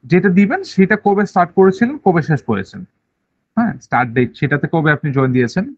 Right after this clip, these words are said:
সেই কোর্সে এবং শেষ হয়েছে কবে, এই জিনিসটা দিবেন। তারপর হচ্ছে গ্রেড যেটা আছে আপনার সেটা দিবেন। এখানে যদি আপনার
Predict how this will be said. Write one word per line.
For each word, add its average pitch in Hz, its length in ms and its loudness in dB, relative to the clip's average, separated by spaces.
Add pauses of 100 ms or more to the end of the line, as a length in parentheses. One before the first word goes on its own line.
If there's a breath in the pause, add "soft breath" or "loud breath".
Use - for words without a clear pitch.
(120)
সেই 123 100 0
কোর্সে 117 340 -2 (480)
এবং 135 100 2
শেষ 196 320 -2
হয়েছে 156 260 0
কবে, 104 180 -6 (340)
এই 143 80 0
জিনিসটা 120 300 -2
দিবেন। 92 220 -12 (560)
তারপর 135 200 -2
হচ্ছে 160 180 2 (100)
গ্রেড 156 260 2
যেটা 190 240 0
আছে 196 180 -2
আপনার 302 260 -6 (160)
সেটা 160 200 0
দিবেন। 151 240 0 (440)
এখানে 139 260 0
যদি 143 140 0
আপনার 143 240 -2